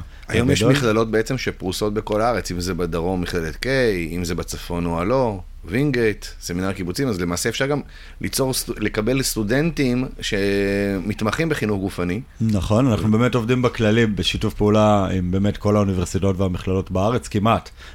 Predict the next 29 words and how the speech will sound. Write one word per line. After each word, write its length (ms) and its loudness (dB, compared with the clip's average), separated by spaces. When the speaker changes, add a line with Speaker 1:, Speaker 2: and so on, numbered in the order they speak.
Speaker 2:
עם 140 2
כולן, 520 2
אפשר 260 0
לומר. 280 2
אה, 500 2
כל 200 4
המכללות 480 4
ל-, 320 4
לחינוך, 540 4
חינוך 260 0
גופני 480 2
וחינוך 280 0
בכלל 300 0
שציינת, 460 -2
אנחנו 300 -2
כמובן 440 0
בקשר 460 2
איתן, 420 4
שיתופי 520 -2
פעולה 500 0
מצוינים 760 0
לאורך 300 2
הרבה 240 0
מאוד 180 0
שנים, 360 0
סמינר 380 -2
הקיבוצים, 600 -2
וינגייט, 460 0
אוהלו, 600 0